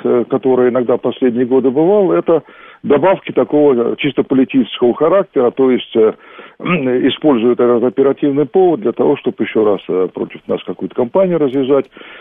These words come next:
может быть, увеличить количество дипломатов, которые будут со-, с-, э, высылаться с американской стор-, американской стороной. Вот два, два таких, э, варианта.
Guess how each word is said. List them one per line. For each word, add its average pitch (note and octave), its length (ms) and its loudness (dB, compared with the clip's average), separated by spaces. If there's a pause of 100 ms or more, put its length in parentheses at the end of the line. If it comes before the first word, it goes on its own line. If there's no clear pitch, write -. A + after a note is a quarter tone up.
(160)
может B2+ 220 2
быть, G#2+ 120 -4
увеличить B2+ 440 2
количество G2 800 0
дипломатов, G#2+ 560 -2
которые G2 400 -4
будут F2+ 380 -6
со-, F#2+ 120 -2
с-, - 140 -14
э, D2 40 -10 (340)
высылаться F#2+ 480 -6
с - 40 -8
американской A2 640 -6
стор-, B2 360 -2 (220)
американской B2 640 0
стороной. F3 440 0 (480)
Вот G3 160 0
два, G#3+ 240 4
два G3 200 2
таких, D#3 340 0 (120)
э, C#3 60 2
варианта. A#2+ 680 2